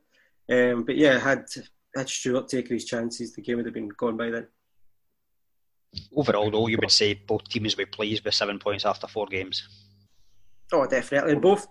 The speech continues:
Speaker 1: both managers will be happy with how the, the players have came about, that, that, that done a, done their jobs. I think that's the most important thing for both of them, and how they've taken to the strategies of what they've wanted to do this season. If they carry on,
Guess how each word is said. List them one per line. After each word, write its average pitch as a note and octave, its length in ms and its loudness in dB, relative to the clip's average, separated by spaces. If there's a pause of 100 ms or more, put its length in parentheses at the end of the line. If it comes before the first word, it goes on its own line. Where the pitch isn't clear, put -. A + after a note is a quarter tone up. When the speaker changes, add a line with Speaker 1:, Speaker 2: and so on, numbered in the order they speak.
(100)
Speaker 1:
both D#3+ 200 4
managers C#3 380 2
will B2 80 -2
be A#2+ 100 0
happy A#2+ 400 0
with A#2 140 -8
how A#2+ 80 0
the, A#2 320 0
the - 80 -8
players B2+ 320 0
have C3+ 160 -4 (300)
came B2 180 0
about, A#2+ 280 0
that, - 180 -6
that, - 320 -8
that - 180 -6
done B2 160 2
a, - 120 -2 (200)
done B2 160 2
their A#2 80 0
jobs. A#2+ 380 -4
I C3 80 0
think B2 180 -2
that's - 240 -4
the C3 80 -4
most A#2+ 220 -4
important B2 320 -6
thing B2+ 100 -4
for B2 120 -12
both B2+ 260 -6
of B2+ 120 -4
them, B2 160 -4
and A#2 120 -8 (380)
how B2 140 4
they've - 440 -4 (220)
taken B2 420 2
to A#2+ 100 -2
the A2 80 -4
strategies A2+ 720 -6
of G#2+ 160 -8
what A#2+ 160 0
they've A#2 140 -4
wanted A2+ 240 -4
to A2+ 80 -4
do A#2+ 180 -4
this B2 220 -6
season. B2 220 -2
If A#2+ 100 -6
they A#2+ 80 -6
carry A#2 260 -2
on, A#2 160 -2